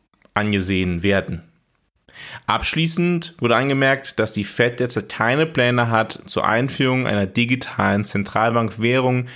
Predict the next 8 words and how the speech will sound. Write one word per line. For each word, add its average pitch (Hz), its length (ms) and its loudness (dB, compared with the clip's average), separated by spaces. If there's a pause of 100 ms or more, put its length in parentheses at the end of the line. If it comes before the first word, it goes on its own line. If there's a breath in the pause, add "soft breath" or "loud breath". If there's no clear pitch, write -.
(340 loud breath)
wie 107 160 4
es - 400 -2
andere 123 720 2
Zentralbanken 104 760 0
auf 104 100 -2
der 120 160 0
Welt 117 300 0
haben. - 340 -6